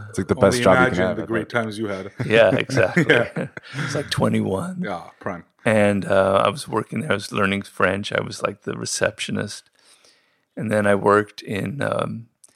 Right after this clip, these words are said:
Speaker 3: in Greece. I did construction work for a couple months. I kinda ran out of money, so I had to get any kind of job that I could.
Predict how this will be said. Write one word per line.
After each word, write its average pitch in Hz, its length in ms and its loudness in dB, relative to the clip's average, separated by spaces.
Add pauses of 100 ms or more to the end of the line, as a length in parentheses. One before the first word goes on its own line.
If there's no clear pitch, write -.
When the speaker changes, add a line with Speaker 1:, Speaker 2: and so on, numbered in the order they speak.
(220)
Speaker 3:
in 120 340 -10
Greece. 104 420 -2
I 85 60 -2
did - 220 -8
construction - 760 -4
work 98 260 -2
for - 120 -14
a - 40 -10
couple - 320 -10
months. 104 560 -10
I - 60 -18
kinda 107 240 -4
ran 101 160 0
out 104 100 -4
of 95 60 -6
money, 98 300 -4
so 107 140 -8
I 98 40 -2
had 101 100 -8
to 101 60 -16
get 120 140 -6
any 113 140 -6
kind - 180 -12
of - 80 -12
job - 320 -4
that - 120 -12
I 117 60 -10
could. - 460 -10